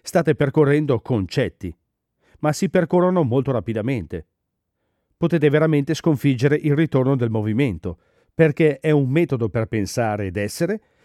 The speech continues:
che è al di sopra del metodo di ricevere un controsforzo per poi rispedire di ritorno un altro controsforzo. Quello è stimolo-risposta. Vedete? Perciò,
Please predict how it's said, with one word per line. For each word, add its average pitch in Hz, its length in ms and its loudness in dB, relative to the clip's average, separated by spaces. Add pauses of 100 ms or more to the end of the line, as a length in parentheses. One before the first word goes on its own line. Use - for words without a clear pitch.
(120)
che 175 320 4
è 110 80 -2
al 165 160 4
di 180 140 -2
sopra 202 380 0
del 170 260 2
metodo 139 420 0
di 113 140 -4
ricevere 156 460 0
un 143 100 -2
controsforzo 131 880 -2 (320)
per 185 160 2
poi 226 440 0
rispedire 156 680 2
di 117 80 -2
ritorno 151 600 0
un 156 120 2
altro 113 240 0
controsforzo. 104 880 -2 (1120)
Quello 135 480 0
è 135 140 -2
stimolo-risposta. 185 1160 -2 (960)
Vedete? 139 380 -2 (1300)
Perciò, 131 400 0